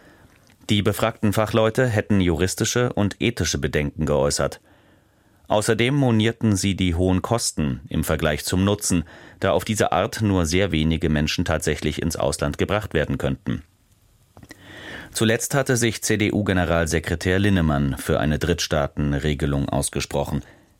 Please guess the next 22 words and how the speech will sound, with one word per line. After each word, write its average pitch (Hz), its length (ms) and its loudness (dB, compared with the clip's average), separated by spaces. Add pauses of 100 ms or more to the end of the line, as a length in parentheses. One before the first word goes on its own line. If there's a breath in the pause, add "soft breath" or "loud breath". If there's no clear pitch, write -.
(100)
Ähnliche 85 380 0
Verfahren 107 580 2
planen 87 480 2
Italien 80 580 0
mit 76 200 -2
Albanien 85 640 2 (140)
sowie 95 360 0
Großbritannien 73 1000 -2
mit 82 200 -2
Ruanda. 78 520 -2 (3750 loud breath)
Der 107 180 4
russische 127 420 0
Staatschef 101 560 -2
Putin 95 400 0
reist 73 360 0
heute 80 380 0
zu 90 240 0
einem 82 300 0
zweitägigen 82 760 0
Besuch 80 320 0
nach 78 220 0
Nordkorea. 76 640 0